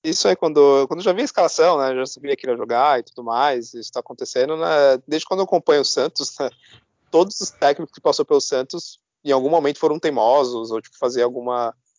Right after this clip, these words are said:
coisa absurda, assim. Então, o Diniz não é diferente. Só que é engraçado essas coisas, né, que você até comentou, "Ah, mas o presidente não fala nada." E aí, se ele fala,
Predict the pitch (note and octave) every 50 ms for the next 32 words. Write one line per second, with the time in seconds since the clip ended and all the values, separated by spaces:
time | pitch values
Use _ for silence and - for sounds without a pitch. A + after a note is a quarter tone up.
0 | _ _ _ - - A#2 A#2+ B2 A#2+ - - - - C3 A#2+ B2 C3 B2+ B2 A2+
1 | - - B2+ A#2+ B2+ D3 D#3 - F#3+ F#3 G3 G#3 G#3+ G#3 G#3 G3+ G3 F3+ E3+ D#3+
2 | E3+ D#3+ E3 E3 D#3+ D#3+ D#3 D#3 - - D#3 C3+ C3+ D3+ F#3+ - - - _ _
3 | _ _ _ - - D3 C3 - D#3+ D#3+ D#3+ D#3+ D3+ C#3+ - - D3+ D3+ F3 E3+
4 | D3 C3+ - - - - C3 B2+ C3 C3 B2+ A#2+ - - C3+ B2+ A#2+ - - A#2
5 | - A#2 A#2+ A2 - D3 E3 E3+ D#3+ C#3+ B2+ - - D3 C3+ C#3+ C#3 C3 - C#3+
6 | B2+ - - C3 A#2 A2+ A2+ A2+ B2+ D3+ D#3 D3 C3+ - _ _ _ _ _ _
7 | - F3 A3 - - G#3+ F3 - - - E3 F#3+ A#3 G#3+ D#3 C3 -